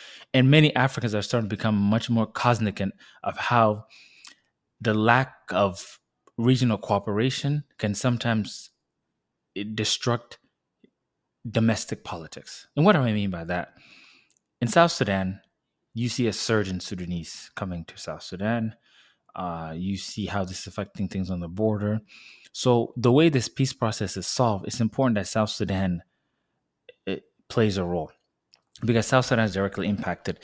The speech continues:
The same thing you can see with Egypt. You're seeing a surge of Sudanese going to Egypt, uh, to seek refuge. Um, so they believe that we should be included in this process, and rightfully so. And I think that many more African solutions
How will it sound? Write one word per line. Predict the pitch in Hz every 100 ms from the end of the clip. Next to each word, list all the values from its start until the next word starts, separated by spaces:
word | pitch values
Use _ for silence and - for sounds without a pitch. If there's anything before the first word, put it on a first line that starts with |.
| - -
The | 113
same | - 143 139
thing | 120
you | 110
can | 98 92
see | 110
with | 90 -
Egypt. | 160 151 85 98
You're | 92
seeing | 123 110
a |
surge | - 120 117
of | 101
Sudanese | - 98 101 98
going | 90 98 98
to | 92 -
Egypt, | 123 - - - - _ -
uh, | 85 85
to | -
seek | 113 98
refuge. | 101 101 71 - - - _ _ -
Um, | 82 87 87 90
so | - 113 107 101 _ _ _ _
they | 107 117 127
believe | 113 104 107 95 -
that | 92 90 - _ -
we | 107 135
should | - 104
be | 101
included | 92 104 92
in | 90
this | -
process, | - 92 101 -
and | 156
rightfully | 175 - 113 101
so. | - 95 - - - _ _ 147
And | 143
I | 143
think | - 185 196 - - _ _ _ _ _ _ _ -
that | 101 107 107 - _ _ -
many | 113 135 143
more | 127 127
African | 110 120 - 110
solutions | - 98 110 117 139 151 -